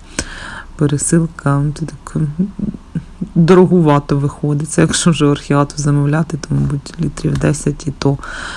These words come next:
ем, я ж виграла в Sky Orchids, е, десять літрів орхіати. Куди вона і ділася, я не знаю. <laughs> Багато орхідей пересадилося, але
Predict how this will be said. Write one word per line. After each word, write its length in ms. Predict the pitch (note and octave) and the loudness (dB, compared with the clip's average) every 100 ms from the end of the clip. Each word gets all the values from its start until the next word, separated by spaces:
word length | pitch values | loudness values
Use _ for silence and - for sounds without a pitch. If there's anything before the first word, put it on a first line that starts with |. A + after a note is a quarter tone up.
| - - D#3+ | -14 -10 -4
ем, 420 | D3 C#3 C3+ C#3 E3+ - - D#3+ | 0 0 0 -2 -6 -8 -8 -2
я 200 | C#3+ C3+ | 0 0
ж 200 | - D3+ | 0 4
виграла 500 | F#3 F3+ C#3+ C3 C3+ | 6 6 4 2 0
в 100 | C#3+ | -4
Sky 240 | - - C#3 | -8 0 2
Orchids, 600 | C#3 C3+ - C#3+ - - - - | 2 0 -6 -8 -10 -16 -18 -6
е, 40 | D3 | -4
десять 540 | C#3+ C#3 C#3+ - C#3+ | -2 -2 -2 -2 -2
літрів 340 | C#3 - C#3+ | -2 -2 -2
орхіати. 480 | C#3 - - C#3+ C3+ | -2 -2 -2 -2 -2
Куди 400 | - D3 D3+ E3 | -2 2 4 4
вона 260 | D3+ D3 D3 | 4 4 2
і 180 | - D3 | 2 0
ділася, 580 | C3 C3+ C3+ C3 - | 0 0 0 -2 0
я 100 | C#3 | 0
не 160 | C3+ C3+ | 2 0
знаю. 320 | C3+ D#3+ G3+ - | 0 4 4 6
<laughs> 800 | F#3+ - - - - - - - | 4 4 -2 -8 -8 -10 -14 -2
Багато 560 | E3 E3 D3+ D3 D#3+ D#3 | 2 4 4 2 2 0
орхідей 380 | D3 - C#3+ D3 | 0 -2 -2 -2
пересадилося, 960 | - E3+ - E3+ G3+ G3 - E3 E3 - - | 2 2 2 2 4 4 2 2 0 -2 -4
але 280 | C#3 C#3+ | 0 0